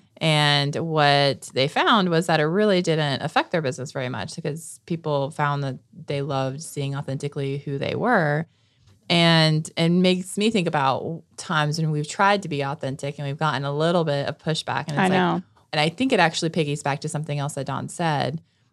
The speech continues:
Speaker 1: that confused people, always say no. And when I think back on the moments where we've gotten some backlash, and normally had to do with, like, us putting something on social media, like being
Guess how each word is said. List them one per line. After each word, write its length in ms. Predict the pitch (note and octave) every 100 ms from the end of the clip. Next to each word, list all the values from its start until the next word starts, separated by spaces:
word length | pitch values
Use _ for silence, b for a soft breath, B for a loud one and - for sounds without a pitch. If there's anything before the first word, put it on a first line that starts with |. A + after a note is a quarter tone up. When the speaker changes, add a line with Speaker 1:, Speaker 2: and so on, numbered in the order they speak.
| _ -
Speaker 1:
that 160 | D3 D3+
confused 420 | D#3+ E3 D#3 D#3
people, 480 | D#3+ D3+ D3 C#3 -
always 400 | D3 D3 D3+ D#3+
say 280 | - D#3+ D3
no. 540 | C#3+ C3 C#3 E3 C4 - b b b b
And 520 | F#3 F3 D#3+ D#3+ E3 - _ _ _ _ _ -
when 140 | F#3+
I 100 | D#3+
think 440 | E3 - - C#4 D#4+
back 180 | B3+ A3+
on 100 | G3+
the 60 |
moments 540 | E3 D#3 D#3 C#3 - -
where 120 | C#3+
we've 100 | C#3
gotten 220 | D3+ D3
some 120 | D#3
backlash, 400 | C#3 B2+ B2+ A#2+
and 100 | D3+
normally 220 | D#3+ F3
had 140 | F3 D#3
to 80 | D3
do 120 | C#3
with, 220 | C3 C3+
like, 320 | C3 B2+ - _ _ _ _
us 480 | - C#3 D3 - - - _ _ -
putting 180 | F3 D#3+
something 320 | E3 E3 D3+
on 140 | C#3
social 300 | C#3+ C#3+ -
media, 460 | C#3+ C#3+ C#3 C3+ C3+
like 200 | C3+ C#3+
being 460 | - D3 C#3 C#3